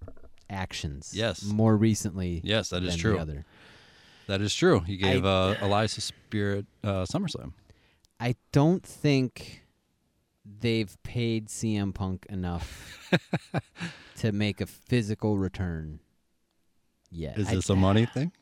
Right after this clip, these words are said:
Speaker 1: Of course it is. It's
Speaker 2: Or is
Speaker 1: always
Speaker 2: it,
Speaker 1: a money
Speaker 2: here's their
Speaker 1: thing.
Speaker 2: main event at WrestleMania thing?
Speaker 1: I don't think he wants it.
Speaker 2: Against Brock.
Speaker 1: I just, I don't,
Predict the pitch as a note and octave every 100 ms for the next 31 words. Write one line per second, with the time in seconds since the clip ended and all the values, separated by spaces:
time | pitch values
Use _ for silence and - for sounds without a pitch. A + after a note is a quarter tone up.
0 | _ _ _ _ - B3+ - C#4+ - G#2+
1 | D2+ - A2+ A#2 - A2 A2 A#2+ A2+ A2+
2 | A#2+ G#2+ G#2 G#2 G#2 G2 F2 G2 F2+ F2+
3 | - - F#2+ - E2+ F2+ C#3+ F2 D2+ G2
4 | D2 D#2 - - - - _ _ _ -
5 | - - D3+ F#3 G#3+ D#3 E3 G3 F3+ A#3
6 | D4 - - - E2 E2 - F2+ F#2 G2
7 | - E3 A3+ A#3 - E3 D3 D#3+ G3